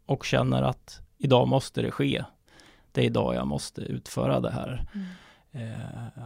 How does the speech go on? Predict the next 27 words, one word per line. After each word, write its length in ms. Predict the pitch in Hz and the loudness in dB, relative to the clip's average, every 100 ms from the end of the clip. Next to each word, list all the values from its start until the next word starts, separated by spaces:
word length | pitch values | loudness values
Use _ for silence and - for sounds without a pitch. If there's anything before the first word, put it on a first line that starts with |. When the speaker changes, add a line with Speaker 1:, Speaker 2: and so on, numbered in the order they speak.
| - | -10
Speaker 2:
Jag 100 | 208 | -4
får 120 | 233 | 0
nästan 380 | 220 214 180 175 | 0 -2 -6 -4
rysningar. 480 | 175 165 175 170 151 | -4 -4 -6 4 10
Speaker 1:
Ja, 380 | 160 170 170 | 12 12 12
visst, 300 | 160 160 - | 10 4 2
det 80 | 147 | 2
är 40 | 160 | 2
otäckt. 640 | 147 165 156 - - - - - | 4 2 0 -4 -6 -12 -12 -12
Eh, 880 | 156 139 143 156 151 151 - 135 - | -6 -6 -6 -6 -6 -6 -8 -10 -10
och 160 | - 135 | -2 6
det 80 | 143 | 8
är 160 | 143 | 10
helt, 720 | 131 151 131 - - - - 147 | 8 6 6 0 -18 -8 -2 -2
eh, 340 | 127 - - | -2 -4 -6
omöjligt 880 | - 143 131 127 127 131 135 - _ - - - - - | 0 4 6 6 6 6 4 2 _ -10 -8 -8 -10 -2
som 160 | 131 131 | 4 6
utomstående 640 | 127 131 127 - 123 123 | 6 4 2 4 4 4
att 60 | |
förstå 600 | - 127 147 147 135 127 | 2 4 8 12 12 12
den 200 | 123 127 | 10 6
här 140 | 127 120 | 8 8
föreställningsvärlden. 1080 | 131 120 - 120 120 127 117 123 131 123 127 | 8 6 6 2 2 6 6 6 6 6 6
Det 80 | |
är 40 | 65 | 4
ju, 520 | 67 67 65 60 60 | 4 2 2 2 0
eh, 100 | 57 | -2